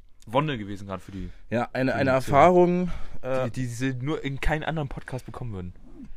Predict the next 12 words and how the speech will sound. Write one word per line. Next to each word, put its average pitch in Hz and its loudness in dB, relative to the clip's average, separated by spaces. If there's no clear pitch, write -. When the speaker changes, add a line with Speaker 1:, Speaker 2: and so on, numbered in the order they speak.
Speaker 2:
Oh, 151 -2
das, 135 -2
das 147 -2
ist - -6
eine 147 -2
steile 110 -2
These, 95 -4
würde 117 -4
ich - -8
einmal 107 -6
so 107 -2
sagen. 101 0